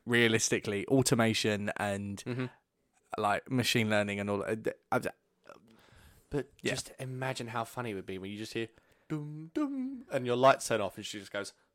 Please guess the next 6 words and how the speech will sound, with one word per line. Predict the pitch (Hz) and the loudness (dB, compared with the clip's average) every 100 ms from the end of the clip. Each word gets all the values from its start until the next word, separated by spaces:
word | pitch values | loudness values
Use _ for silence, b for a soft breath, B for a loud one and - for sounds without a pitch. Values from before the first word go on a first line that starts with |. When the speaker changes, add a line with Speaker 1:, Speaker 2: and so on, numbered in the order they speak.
| _ | _
Speaker 2:
"Ha | 175 | -2
ha, | 170 156 120 95 | 0 0 0 -2
suck | - 262 - | -6 -6 -4
it, | 120 - | -6 -4
bitches. | 147 143 104 104 - - _ _ _ _ _ - | -6 -4 -6 -8 -10 -14 _ _ _ _ _ 2
Doo-dum," | 370 339 247 254 | 2 2 -2 -6